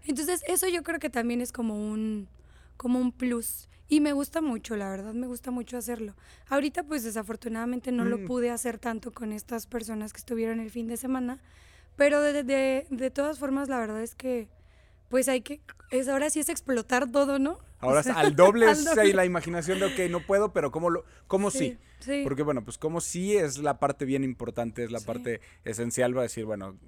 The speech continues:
Speaker 2: ya sabemos lo que no se puede, pero bueno, vamos a buscar que sí
Speaker 1: Sí.
Speaker 2: se puede y explotar esa
Speaker 1: Exacto.
Speaker 2: parte", ¿no?
Speaker 1: Sí, no, y además, luego a veces creo que la gente que viene de fuera, pues, viene con más ganas de, de conocer, de
Speaker 2: Claro.
Speaker 1: probar y así.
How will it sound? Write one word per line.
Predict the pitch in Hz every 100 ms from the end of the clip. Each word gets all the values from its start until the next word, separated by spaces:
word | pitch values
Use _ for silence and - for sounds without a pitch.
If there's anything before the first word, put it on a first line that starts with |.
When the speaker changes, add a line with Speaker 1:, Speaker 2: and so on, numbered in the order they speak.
| 80 85
Speaker 2:
ya | 110 113
sabemos | 127 123 123
lo | 117 107
que | 113
no | 117
se | 117
puede, | 117 123
pero | 131 110
bueno, | 104 101
vamos | 98 101 104
a |
buscar | 104 - 104 -
que | 98
sí | 113
Speaker 1:
Sí. | 269
Speaker 2:
se | -
puede | 139 123 151
y | 147
explotar | 113 - 285 -
esa | 339
Speaker 1:
Exacto. | - -
Speaker 2:
parte", | 269 -
¿no? | - _ - - -
Speaker 1:
Sí, | 349 403 440 370
no, | 359 381
y |
además, | 381 349 339 359 403 - - - _ _ -
luego | 294 311
a | 349
veces | 330 320 339 339 - _ -
creo | 285 277
que | 320
la | 254
gente | 247 240
que | 269 233
viene | 220 240
de | 233
fuera, | 220 226
pues, | 226 220
viene | 214 240
con | - 208
más | 208 208
ganas | 226 240 220
de, | 220 214 208 _ _ _ _ -
de | 233
conocer, | 233 233 220 208 - 226 220 220 220
de | 220
Speaker 2:
Claro. | 214 220
Speaker 1:
probar | 208 202 208 220 226 226 226
y | 220 214
así. | 208 247 302